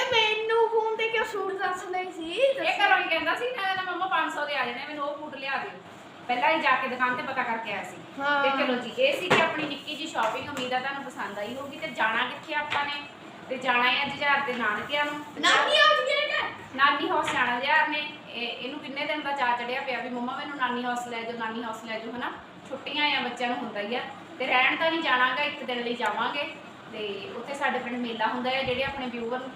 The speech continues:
Speaker 2: ਪੁਰਾਣੇ ਨਾਲ ਜੁੜੇ ਆ, ਉਹਨਾਂ ਨੂੰ ਤਾਂ ਪਤਾ ਹੀ ਆ। ਤੇ ਮੈਂ ਪਿਛਲੇ ਸਾਲ ਵੀ ਗਈ ਸੀ, ਵੀਡੀਓ ਬਣਾਈ ਸੀਗੀ ਵੀ ਉੱਥੇ ਮੇਲਾ ਲੱਗਦਾ ਆ। ਤੇ ਹੁਣ ਇਸ ਵਾਰ ਪਤਾ ਨਹੀਂ ਕਿਹੜੀ ਤਰੀਕ ਦਾ ਮੇਲਾ,
Speaker 1: ਅਠਾਰਾਂ।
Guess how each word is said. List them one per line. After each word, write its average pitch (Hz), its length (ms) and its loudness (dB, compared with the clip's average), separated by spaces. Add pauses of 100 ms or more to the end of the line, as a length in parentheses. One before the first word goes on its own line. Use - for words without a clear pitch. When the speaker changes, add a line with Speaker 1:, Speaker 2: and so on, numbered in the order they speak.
(180)
Speaker 2:
ਪੁਰਾਣੇ 220 340 0
ਨਾਲ 220 240 2
ਜੁੜੇ 226 220 -2
ਆ, 233 40 0
ਉਹਨਾਂ 233 220 -2
ਨੂੰ 285 100 -6
ਤਾਂ 285 100 -4
ਪਤਾ 220 220 -2
ਹੀ 220 120 -2
ਆ। 247 40 2
ਤੇ 247 100 -2
ਮੈਂ 247 100 -6
ਪਿਛਲੇ 233 300 -6
ਸਾਲ 226 240 2
ਵੀ 240 120 -6
ਗਈ 233 160 -2
ਸੀ, 262 160 -8
ਵੀਡੀਓ 240 280 -4
ਬਣਾਈ 277 360 0
ਸੀਗੀ 320 340 -6 (1300)
ਵੀ - 140 6
ਉੱਥੇ - 180 -2
ਮੇਲਾ 240 300 0
ਲੱਗਦਾ 240 340 2
ਆ। 311 200 4 (600)
ਤੇ 240 420 2
ਹੁਣ 262 100 -6
ਇਸ - 180 -6
ਵਾਰ 262 340 4 (240)
ਪਤਾ 269 140 -4
ਨਹੀਂ 247 120 -4
ਕਿਹੜੀ 233 180 -4
ਤਰੀਕ 247 260 -8
ਦਾ 226 60 -6
ਮੇਲਾ, 226 260 -4
Speaker 1:
ਅਠਾਰਾਂ। - 720 -2